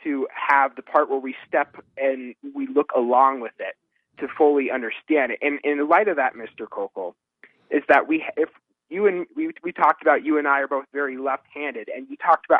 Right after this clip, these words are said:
how we both, we need both. And one thing for me that I struggle with as a Christian is that I have all this knowledge and I know Christianity's true, but I struggle in, in experiencing who God is and having a relationship with Him.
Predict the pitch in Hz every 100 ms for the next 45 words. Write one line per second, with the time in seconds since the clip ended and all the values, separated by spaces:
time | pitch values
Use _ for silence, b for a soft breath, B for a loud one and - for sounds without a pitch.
0 | - 131 127 - 143 147 _ 143 143 131
1 | - 127 95 - _ _ _ _ _ _
2 | - 156 147 180 202 202 190 165 151 135
3 | 135 143 143 - 127 - - 151 139 120
4 | 110 123 110 - 113 107 123 113 - 127
5 | 135 127 - 147 151 147 135 135 _ 120
6 | 117 117 - 123 107 120 117 - 120 127
7 | 120 104 - - 120 104 - _ _ _
8 | - 151 - - - 190 190 170 147 135
9 | 131 _ 147 139 131 - _ 151 170 170
10 | - 143 135 135 127 123 117 117 110 110
11 | - 120 143 143 143 120 113 117 - -
12 | - 117 95 110 117 117